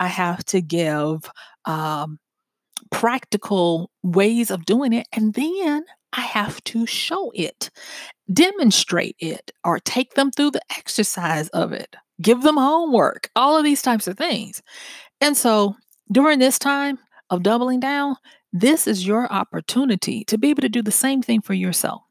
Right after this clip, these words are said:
So say, for instance, you always wanted to do X, Y, or Z. There are two great universities for free that you can, if, as long as you have an internet, you can get access to them. And you know what they are?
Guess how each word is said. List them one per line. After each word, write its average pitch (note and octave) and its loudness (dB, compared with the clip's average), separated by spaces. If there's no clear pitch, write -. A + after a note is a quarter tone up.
So - 2
say, E4 4
for - -6
instance, - 2
you C#4 8
always D4 6
wanted B3+ 4
to A#3+ 0
do A3+ 0
X, - 0
Y, G#3+ -2
or F#3+ 4
Z. E3 -4
There D#4 6
are F#3+ 4
two D#4+ 6
great C4 0
universities G3+ 2
for F3 -6
free A#3 -4
that F3+ -4
you G#3+ -2
can, B3+ 0
if, F#3 -2
as E3+ -14
long B3 2
as C4 -4
you A#3+ -2
have G3+ 0
an E3+ -6
internet, B3+ 0
you F#3+ -2
can F#3+ -2
get F#3+ 0
access F3 -6
to - -4
them. A#2 -8
And E3+ -8
you D#3+ -4
know G#3 2
what A#3+ 0
they C4 0
are? C#4 2